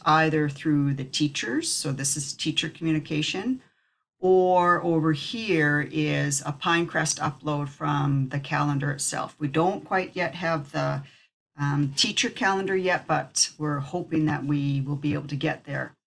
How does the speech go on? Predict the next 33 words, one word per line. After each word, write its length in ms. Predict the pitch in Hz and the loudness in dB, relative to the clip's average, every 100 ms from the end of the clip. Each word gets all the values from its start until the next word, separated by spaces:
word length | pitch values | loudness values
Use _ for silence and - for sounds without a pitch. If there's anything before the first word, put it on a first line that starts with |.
| _ _ _ _ - | _ _ _ _ 0
We 120 | 156 | 2
have 180 | 160 147 | 4 2
the 140 | 147 | 2
assignments 640 | 143 - 151 160 180 175 | 2 2 4 4 4 2
listed 420 | 175 175 - 185 170 | 2 0 -2 -4 -4
here 300 | 180 185 190 | -4 -2 -2
that 200 | 139 - | -2 -6
the 60 | |
teachers 440 | 143 - 156 151 143 | -10 -8 -6 -4 -4
have 100 | 139 | -2
uploaded. 760 | 170 - 196 190 185 190 175 - | -4 -4 -2 0 0 -2 -4 -4
And 140 | 151 | 0
again, 420 | 147 139 160 151 | 0 0 0 2
we're 80 | 147 | 2
not 240 | 151 156 - | 2 0 0
quite 260 | 190 - | -4 -4
there 220 | 175 165 | -4 -2
yet 260 | 165 160 151 | 2 2 0
where 120 | 147 | -4
they 120 | 143 | -6
can 220 | 143 147 139 | -6 -4 -6
click 340 | - 165 - | -4 -8 -8
to 60 | 147 | -4
see 240 | - 202 | -4 -2
what 140 | 175 147 | -4 -2
the 80 | |
assignment 480 | 156 147 143 147 147 | -2 0 0 0 -2
is, 220 | 151 151 | -2 -4
but 160 | - 143 | -4 -8
at 100 | 139 | -2
least 300 | 156 156 - | 0 0 0
you're 100 | 156 | 0
aware 540 | 151 139 143 143 139 | -2 -2 -2 0 -2